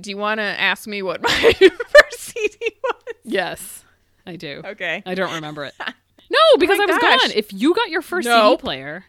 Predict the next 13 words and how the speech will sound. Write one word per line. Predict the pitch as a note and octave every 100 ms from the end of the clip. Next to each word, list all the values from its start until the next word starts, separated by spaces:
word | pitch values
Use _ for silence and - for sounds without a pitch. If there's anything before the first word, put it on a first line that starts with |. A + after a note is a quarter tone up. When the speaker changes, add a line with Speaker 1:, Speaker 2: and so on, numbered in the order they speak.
| _ _ _ _
Speaker 1:
Nope. | G#3 C4 - - -
Speaker 2:
When | A3 B3
Speaker 1:
I, |
Speaker 2:
you | C4
Speaker 1:
because | B3 A3+
Speaker 2:
were |
Speaker 1:
I | G3+ C4+
have | A#3+ G3+
a | F3
story | - - A#3+ A#3+ A#3 A#3 -
and | G#3+
it | -
c-, | -